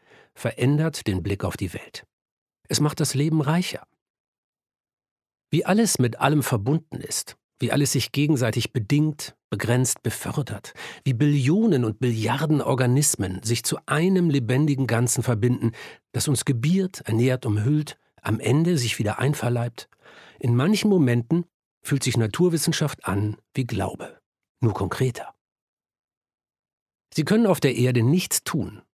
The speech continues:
nichts berühren, nichts betrachten, das nichts mit Biodiversität zu tun hat. Der Kopfhörer oder der Lautsprecher, über die Sie dieses Buch gerade hören, das Frühstück, das Sie heute Morgen gegessen haben, die Luft, die gerade durch Ihre Lungen strömt und das Wasser, das Sie trinken.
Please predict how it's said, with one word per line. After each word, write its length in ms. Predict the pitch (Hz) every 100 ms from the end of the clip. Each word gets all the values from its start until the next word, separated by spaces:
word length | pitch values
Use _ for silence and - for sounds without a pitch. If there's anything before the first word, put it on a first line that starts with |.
| _ _ -
nichts 240 | 113 -
berühren, 540 | - 120 160 175 170
nichts 200 | 113 - -
betrachten, 600 | 101 - 110 - 123 120 _ _ -
das 220 | 90 -
nichts 460 | 117 175 - - -
mit 240 | 165 - -
Biodiversität 1000 | 139 135 107 98 95 95 143 123 110 -
zu 120 | -
tun 260 | - 107 -
hat. 240 | - - - _ _ _ - - - -
Der 120 | 95
Kopfhörer 640 | - 185 - 208 113 98 95
oder 280 | 107 90 - -
der 100 | 104
Lautsprecher, 880 | 98 160 202 - 120 98 - 87 - _
über 200 | - 120
die 100 | 113
Sie 140 | 123 120
dieses 260 | 113 117
Buch 220 | - 147 -
gerade 300 | 120 120 113
hören, 380 | 156 147 98 - _ - -
das 140 | 117 -
Frühstück, 480 | - 226 - 160
das 140 | 143 127
Sie 120 | 135
heute 200 | 135 135
Morgen 280 | 127 135 135
gegessen 440 | 135 170 - 110
haben, 220 | - - - _ - -
die 100 | 131
Luft, 380 | 156 214 - -
die 80 | 139
gerade 320 | 110 123 131
durch 160 | 131 160
Ihre 140 | 139
Lungen 300 | 127 175 156
strömt 420 | - 123 135 127
und 120 | 107
das 220 | 107 - 110
Wasser, 300 | 120 123 117
das 140 | 107
Sie 120 | 127
trinken. 380 | - 95 92